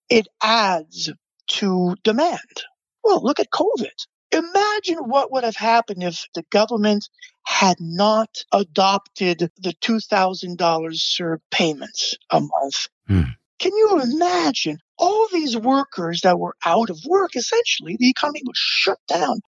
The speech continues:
Speaker 1: All these people would not have been able to spend anything at all. The only reason the economy didn't collapse more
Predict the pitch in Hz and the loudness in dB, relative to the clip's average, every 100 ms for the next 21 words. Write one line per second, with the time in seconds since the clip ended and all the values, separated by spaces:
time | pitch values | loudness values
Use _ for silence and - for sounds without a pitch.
0 | _ - 330 370 370 302 - - 285 - | _ 2 2 2 2 2 0 -2 -2 -2
1 | - 175 185 _ - 196 196 233 240 208 | -4 -4 -4 _ 0 2 4 2 2 0
2 | 208 202 202 202 185 - 208 190 185 _ | 2 2 0 -4 -6 0 2 2 0 _
3 | - 415 339 247 - 165 151 - - - | 0 2 2 0 -2 -2 -2 -4 -6 -6
4 | - _ _ 214 233 349 370 285 277 262 | -14 _ _ 0 2 2 2 2 2 0
5 | 240 202 180 180 185 - 226 226 202 185 | 0 2 2 0 -2 2 2 4 0 0
6 | 202 190 - - 233 208 - - - - | 0 0 0 -2 0 2 2 0 -4 -2
7 | 202 277 370 160 170 | 0 2 0 0 -4